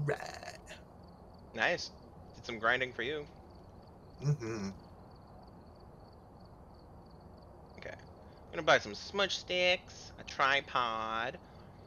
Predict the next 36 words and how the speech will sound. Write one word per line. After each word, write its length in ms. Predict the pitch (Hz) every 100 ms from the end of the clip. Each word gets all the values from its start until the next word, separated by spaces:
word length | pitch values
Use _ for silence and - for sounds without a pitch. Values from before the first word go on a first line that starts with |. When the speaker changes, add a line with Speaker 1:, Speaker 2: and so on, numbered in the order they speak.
| - - - - - -
Speaker 2:
a 60 | -
strong 340 | - 143 165
flashlight, 840 | - 143 123 - 110 101 120 135
'cause 160 | - 107
apparently, 400 | 104 120 - 110
'cause 260 | - 127 113
I 140 | 117
think 200 | 113 131
I 60 | 120
lost 440 | 113 123 120 -
the 60 | 120
one 140 | 110
I 120 | 107
bought 360 | 104 107 101 85
when, 320 | 101 101 98
uh, 200 | 95 90 -
oh 140 | 147
no, 120 | 160
I 100 | 160
couldn't 340 | 127 165 139 -
get 200 | 156 139
it 120 | 110
when 100 | 117
I 80 | 107
had 160 | 110
the 60 | 101
money 200 | 107 101
for 180 | - 87
it, 40 |
and 80 | 98
then 60 | 98
I 60 |
forgot. 340 | - 101 92 - - - - - - - - - - - -
Okay. 120 | - - - - - 135
Speaker 1:
Mm. 240 | 113 107 - - - -
And 320 | 165 165 156